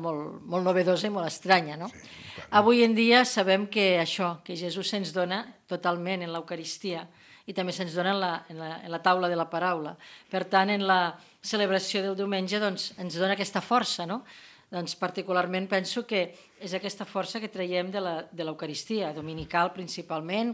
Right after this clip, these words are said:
Speaker 1: quan podem assistir a la, en els dies que no són el diumenge, eh, la taula de la paraula i la taula de, de l'Eucaristia. Aquesta veritable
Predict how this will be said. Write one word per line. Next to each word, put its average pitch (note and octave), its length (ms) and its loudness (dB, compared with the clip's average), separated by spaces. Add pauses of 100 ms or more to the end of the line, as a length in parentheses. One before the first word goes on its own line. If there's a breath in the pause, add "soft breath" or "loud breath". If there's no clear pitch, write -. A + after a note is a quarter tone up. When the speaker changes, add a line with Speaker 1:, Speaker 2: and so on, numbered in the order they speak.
Speaker 1:
quan D3+ 300 -6
podem D#3+ 260 -6
assistir F3 540 -4 (340 loud breath)
a G#3+ 80 -8
la, E3 120 -4 (340)
en E3 100 -8
els D3+ 140 -6
dies E3 260 0
que E3+ 120 -8
no E3 100 -6
són D#3+ 260 -8
el D#3 120 -12
diumenge, E3+ 440 0 (460 loud breath)
eh, F#3 160 2 (180)
la F3+ 160 4
taula F#3 380 4
de F#3 80 2
la E3+ 100 -4
paraula E3+ 320 2
i G#3 80 0
la F3 80 -4
taula D#3+ 320 -2
de, E3+ 300 -4
de F3+ 100 0
l'Eucaristia. E3 720 0 (400 loud breath)
Aquesta F#3 320 -2
veritable F3 560 2